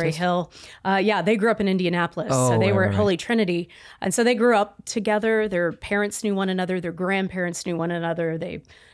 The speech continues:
Speaker 2: you know, spoke another language in the
Speaker 1: Right.
Speaker 2: home. They spoke Slovene in the, in the home. Um, and becoming Cath-, being Catholic was just part of the identity of growing up. When, so when I grew up, uh, we moved away, but that, um,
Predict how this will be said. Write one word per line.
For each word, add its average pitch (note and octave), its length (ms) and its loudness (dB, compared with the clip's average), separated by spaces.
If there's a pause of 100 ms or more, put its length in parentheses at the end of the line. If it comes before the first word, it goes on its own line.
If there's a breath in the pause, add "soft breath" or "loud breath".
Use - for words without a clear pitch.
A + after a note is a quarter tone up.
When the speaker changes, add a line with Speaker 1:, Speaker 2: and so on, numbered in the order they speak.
(140 loud breath)
Speaker 2:
you F#3 100 -16
know, E3 160 -12
spoke - 400 -4
another F#3 300 0
language F#3 380 -2
in F#3 100 -2
the F3 60 -2
Speaker 1:
Right. - 60 -8
Speaker 2:
home. G3+ 500 2
They F3+ 60 -8
spoke E3+ 220 -10
Slovene F#3 340 -4
in F3 180 -4
the, E3+ 160 -12
in F3+ 140 -4
the E3+ 60 -4
home. A3 400 0 (400 loud breath)
Um, E3 380 -4
and F#3+ 120 -2
becoming G3 360 -2
Cath-, F#3 320 -2 (140)
being G3+ 280 0
Catholic F3 500 -4
was E3+ 160 -8
just - 200 -10
part F3 200 -4
of E3 80 -6
the F3 140 -6
identity E3 560 -4
of F#3+ 100 -20
growing E3 320 -2
up. E3 280 -4
When, F#3 220 -6 (440 loud breath)
so - 160 -2
when G#3+ 100 2
I B3+ 140 2
grew G3 260 2
up, F3+ 360 2
uh, F3 180 -6
we G3+ 120 0
moved G#3 240 0
away, F3 500 0
but E3 280 -6
that, F3 560 -6 (180)
um, - 360 -18